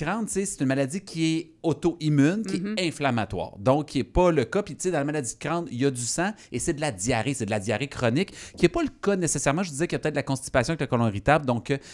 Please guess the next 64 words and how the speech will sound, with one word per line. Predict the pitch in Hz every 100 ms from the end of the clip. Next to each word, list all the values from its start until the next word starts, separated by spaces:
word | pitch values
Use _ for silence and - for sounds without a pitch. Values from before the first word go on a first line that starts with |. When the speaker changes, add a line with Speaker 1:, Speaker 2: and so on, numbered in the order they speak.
| -
Speaker 1:
effectivement, | - 139 131 - 110 113 139
que | 151 123
c'est | -
complètement | 98 120 120 139
différent. | 143 - 101 87 - - - -
On | - 127
parle | 165
de | 165
la |
nourriture. | 151 135 127 165 190
Moi, | 160
le |
premier | 151 135
conseil | 147 127 160
que | 139
je | 104
vous |
donne, | 104 147
c'est | 147
si | 117 156
vous | 123
souffrez | - 156 - 180
de | 151 110
ça, | - 160 202 - -
commencez | - 170 160 - 233
par | 214 -
peut-être | 180
vous | 151
faire | 185
un | 165
agenda | 143 135 139 131
de | 196
ce | 170
que | -
vous | 131 131
mangez | 127 117 175
puis | 170
un | 123
agenda | 131 123 120
de | 170
vos | 127
symptômes. | - 101 139 156 90 - - - -
Parce | 120 -
qu'il | 180
y | 165
en |
a | 185
qui | 180
vont | 139
se | 127
rendre | 135 117
compte | 170 185
que |
peut-être, | 208 117 143 160
exemple, | 123 104 165 143
le |
brocoli, | 107 113 123 127 123 185
les | 135 123
glucides, | 113 110 - 175 170
le | 120 104
chou, | - - 196 196 - - 147
euh, | 113 110 107
ils | 120
vont, | 117